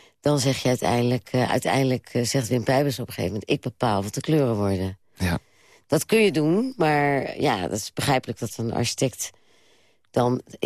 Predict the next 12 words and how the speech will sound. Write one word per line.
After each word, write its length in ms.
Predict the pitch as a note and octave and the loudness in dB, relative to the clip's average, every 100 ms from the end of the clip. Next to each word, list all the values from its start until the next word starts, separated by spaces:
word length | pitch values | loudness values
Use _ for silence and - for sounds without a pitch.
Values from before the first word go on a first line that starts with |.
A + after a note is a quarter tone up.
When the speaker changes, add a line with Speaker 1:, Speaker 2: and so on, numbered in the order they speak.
| - | -6
Speaker 1:
i-, 100 | - - | -8 -6
idee 440 | D3 A2+ B2+ D#3+ C#3 | -4 0 2 4 4
heeft 260 | B2+ B2 | 2 0
dat, 260 | - B2+ - | -4 -6 -6
eh, 60 | B2+ | -4
het 140 | B2 - | -4 -6
concept 400 | A#2+ - C3+ - | -4 -2 -2 -2
dat 140 | A#2 | -4
ze 120 | - | 2
hebben 240 | C3 B2+ B2 | 2 4 2
niet 140 | A#2 | 2
helemaal 420 | C3 A#2+ A#2+ A2+ | 2 2 2 0